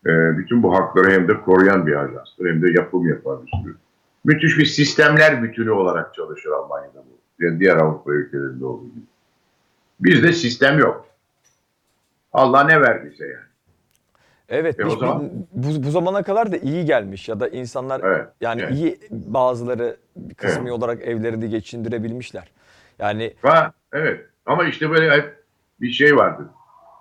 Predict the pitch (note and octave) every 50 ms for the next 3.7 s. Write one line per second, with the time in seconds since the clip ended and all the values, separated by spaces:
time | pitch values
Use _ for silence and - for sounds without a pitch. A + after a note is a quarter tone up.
0 | _ _ _ _ - F#2 F#2+ F#2+ F#2 F2+ - - - A2 A#2+ A#2 - A#2+ A#2 A2
1 | - - A2 A2 G#2+ G2+ G2 F#2+ G2+ G2+ G#2 G#2 G#2+ G#2 F#2+ F2+ F2 - - F2+
2 | F2+ F2+ F2 F2+ F2+ F2+ - - F#2 F2 F2+ F2 F2+ F#2 F#2 E2+ - - - -
3 | D#2+ D#2+ D#2+ D#2 D2+ D2 C#2 C2+ - _ D2 C#2 C#2 -